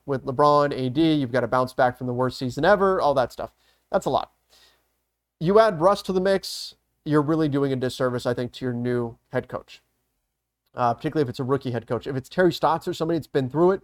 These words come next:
seen it, you know, has experience with Damian Lillard, all that, all right, maybe you can talk me into it there.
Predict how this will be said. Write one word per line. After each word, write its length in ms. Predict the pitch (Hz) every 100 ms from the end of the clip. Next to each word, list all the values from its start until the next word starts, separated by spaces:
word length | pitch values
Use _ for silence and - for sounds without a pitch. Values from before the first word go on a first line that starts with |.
| _
seen 240 | - 170 170
it, 180 | 185 - _ _ _ _ _ _
you 80 | 131
know, 80 | 120
has 240 | 156 160
experience 420 | 151 - 175 160 -
with 80 |
Damian 320 | 131 135 123 143
Lillard, 400 | 220 208 190 160
all 140 | 143
that, 180 | 139 - _ _ _ _ _ _ _ -
all 120 | 156
right, 180 | 151 147 -
maybe 260 | 151 156
you 80 | 147
can 100 | 127
talk 200 | 139 131
me 80 | 139
into 160 | 135 123
it 80 |
there. 220 | 131 131